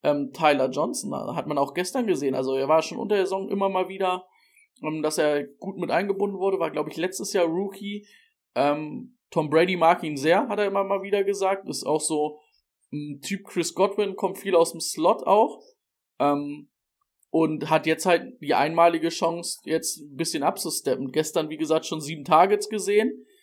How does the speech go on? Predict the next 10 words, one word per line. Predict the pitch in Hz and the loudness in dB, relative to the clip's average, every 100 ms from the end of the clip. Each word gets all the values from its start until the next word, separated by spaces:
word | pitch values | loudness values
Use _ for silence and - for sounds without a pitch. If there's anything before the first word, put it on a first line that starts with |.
| _ _ _ | _ _ _
Ähm, | 151 151 151 151 _ _ _ _ _ _ _ _ _ _ _ _ _ | 4 4 2 -10 _ _ _ _ _ _ _ _ _ _ _ _ _
muss, | 156 160 202 - - _ _ | -2 2 4 2 -6 _ _
und | 165 156 - | -4 -2 -4
ich | - 147 - | -6 -6 -8
denke, | - 143 143 | 0 0 2
man | 180 165 156 | 2 0 0
wird | 151 156 | -4 -6
die | - - | -6 -4
Offense | 156 190 - 165 | -2 -2 -4 -2
jetzt | 160 - - | -2 -4 -10